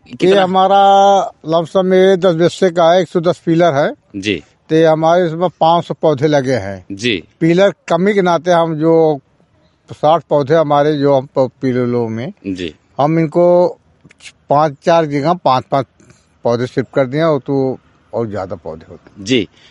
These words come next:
Speaker 2: तो एक पिलर की लागत कितने की पड़ती होगी?
Speaker 1: ए-, एक पिलर की लागत आपका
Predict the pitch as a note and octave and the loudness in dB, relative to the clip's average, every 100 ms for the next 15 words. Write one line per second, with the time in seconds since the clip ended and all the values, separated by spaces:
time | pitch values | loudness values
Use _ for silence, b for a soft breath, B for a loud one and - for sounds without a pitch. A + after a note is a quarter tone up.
0 | b F#3+ F#3 G#3 - G3+ G3 G#3+ - G#3+ | b -2 0 -2 -2 -4 0 -2 -2 0
1 | F#3 F#3+ - F#3+ G3+ G#3 - F3+ F3+ D#3+ | 0 -2 -6 -6 -2 -4 -2 -4 -2 -2
2 | D#3 C#3 C#3+ G3+ - F3+ G#3+ G#3 - G3 | 0 0 0 -6 0 2 2 0 0 -2
3 | G3 G3 G3 G3 F#3+ F#3 G3+ F3+ F#3+ - | 0 0 0 2 2 2 0 2 0 0
4 | G3+ G3 G3+ G3+ G3+ G3+ | 2 4 6 6 6 6